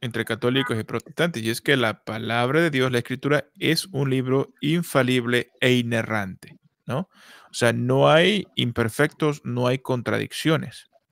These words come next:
es infalible, no falla. Eso, en eso estamos de acuerdo. Pero tú pones un libro frente a mí que es infalible y lo ponemos frente a ti, a ti, perdón, nosotros somos falibles.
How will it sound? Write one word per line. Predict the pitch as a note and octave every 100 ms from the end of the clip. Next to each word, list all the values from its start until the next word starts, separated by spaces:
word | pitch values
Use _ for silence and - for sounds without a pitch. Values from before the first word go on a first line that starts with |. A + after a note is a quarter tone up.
| _
es | B2 C3 - -
infalible, | C3+ C3 - A2+ C3 A2+ G#2
no | A2+ B2+
falla. | - - G#2+ - - - -
Eso, | C#3+ E3+ -
en | C3 D3
eso | E3+
estamos | D3 D3 B2
de |
acuerdo. | - E3+ E3 - - - - - - - -
Pero | B2+
tú | F3+ F#3+
pones | F#3 F3+ D3
un | E3 C#3
libro | D#3+ A#2+ G2+ G#2
frente | - B2+ A#2+ A#2+
a | A#2
mí | B2 B2+ _ _ _ _ _
que | - A#2
es | D#3+ E3+
infalible | D#3+ C3+ A#2 A2 A2+ - -
y | B2
lo | A2
ponemos | A#2+ A#2+ D#3+ C#3+
frente | - B2 -
a | A2+
ti, | C3 E3 - _ -
a | A#2
ti, | B2+ E3
perdón, | C3+ C3+ F3 - - _ -
nosotros | C3 C#3 A3 A#3+ E3
somos | C#3+ C#3+ C#3 -
falibles. | - A#2+ G#3+ F#3 - -